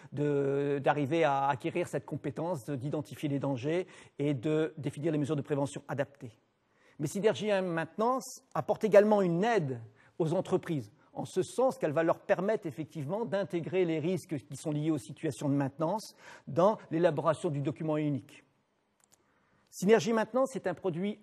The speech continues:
accompagné évolutif, en ce sens que le réseau national, euh, pédagogique maintenance industrielle est le centre de ressources pour Synergie Maintenance.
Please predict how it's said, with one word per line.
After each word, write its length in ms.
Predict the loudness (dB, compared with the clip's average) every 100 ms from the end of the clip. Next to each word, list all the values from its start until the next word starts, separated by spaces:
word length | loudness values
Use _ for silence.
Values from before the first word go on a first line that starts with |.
| -4
accompagné 640 | -2 -2 6 6 8 6
évolutif, 680 | 6 6 2 -4 -8 -8 -20 _ _ _ _ -2
en 100 | -2
ce 200 | 0 -2
sens 440 | 2 2 0 -2
que 280 | 4 4 4 -4 -20 -20 -4
le 140 | 0
réseau 440 | 4 4 4 6 6
national, 720 | 4 4 2 8 8 8 4 -6 -20 -16 0
euh, 680 | 6 6 6 4 4 2 0 0
pédagogique 560 | 8 10 10 6 2 0
maintenance 400 | -2 0 -2 -2
industrielle 680 | -4 -6 -4 0 2 0 -6 -10 2
est 100 | 6
le 100 | 6
centre 320 | 6 2 2
de 80 | 2
ressources 520 | 4 4 2 -4 -4
pour 160 | -12 -8
Synergie 360 | -4 -4 -2
Maintenance. 520 | -4 -4 -8 -12 -20